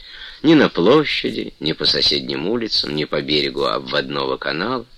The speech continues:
ни души, а причь одних караульных. Заря еще не занималась, но небосклон становится светлее. Чу! Кто-то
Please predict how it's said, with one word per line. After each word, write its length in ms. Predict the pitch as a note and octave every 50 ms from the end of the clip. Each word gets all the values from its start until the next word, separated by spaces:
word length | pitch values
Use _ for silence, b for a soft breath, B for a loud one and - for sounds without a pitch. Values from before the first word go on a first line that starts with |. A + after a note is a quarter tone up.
| b b b b b b b b
ни 440 | - F#2 C3 E3 F#3 F3+ E3+ E3+ D#3+
души, 600 | D3 D3 C#3+ C3+ - - - - F2 E2 D2+ - -
а 120 | - C#2+
причь 320 | - - D2 D#2+ F#2 - -
одних 360 | C2+ B1 A#1+ - C2+ - -
караульных. 560 | - - C#2 C2+ A#1+ A#1+ B1 - - - - _ - - - - B B B B B B B B B
Заря 340 | - E2+ G2 B2 C#3 E3 F3+
еще 260 | E3 A#2+ - - F2+
не 120 | E2 D#2+ D#2
занималась, 640 | - E2+ F2+ G2 A#2+ D3+ E3+ E3 D3+ C#3 - -
но 100 | - B2 D3+
небосклон 640 | D#3+ C#3+ G#2 E2+ D#2+ - - - - F2 G#2+ D#2+ -
становится 600 | - - E2+ D2 D2 D#2 E2+ F2 - - - E2
светлее. 720 | - - D#2 D2+ D2 - B1 B1 B1+ A1+ G#1 - - - - _ - - - - - _ - - _ - - - - - - - - _ - - _ - - _ - - _ _ _ _
Чу! 280 | - - - B2 C#3 D3+ - - - _ _ _ - - _ - - _ - - _ - - _ - - _ - - _ - - _ -
Кто-то 260 | - - G2+ F2+